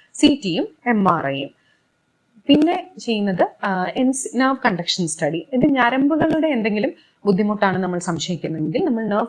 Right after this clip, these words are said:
കണ്ടക്ഷൻ സ്റ്റഡി ചെയ്യാറുണ്ട്. ന്യൂറോ സംബന്ധമായ അസുഖങ്ങളിൽ ചിലതെങ്കിലും ജനിതക കാരണങ്ങൾ കൊണ്ടാണ് വരിക. അപ്പോ നമ്മൾ ബാക്കി എല്ലാ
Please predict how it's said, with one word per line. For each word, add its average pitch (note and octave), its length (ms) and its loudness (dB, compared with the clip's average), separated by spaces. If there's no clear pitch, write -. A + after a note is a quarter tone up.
കണ്ടക്ഷൻ F3 400 -4
സ്റ്റഡി D#3+ 360 -6
ചെയ്യാറുണ്ട്. C#3+ 600 -8
ന്യൂറോ D4 360 4
സംബന്ധമായ B3 540 2
അസുഖങ്ങളിൽ G3 640 0
ചിലതെങ്കിലും B3+ 680 2
ജനിതക B3 560 4
കാരണങ്ങൾ F3+ 560 0
കൊണ്ടാണ് E3+ 420 -4
വരിക. D#3+ 280 2
അപ്പോ B3 380 2
നമ്മൾ A#3+ 220 4
ബാക്കി A#3 360 4
എല്ലാ B3 300 2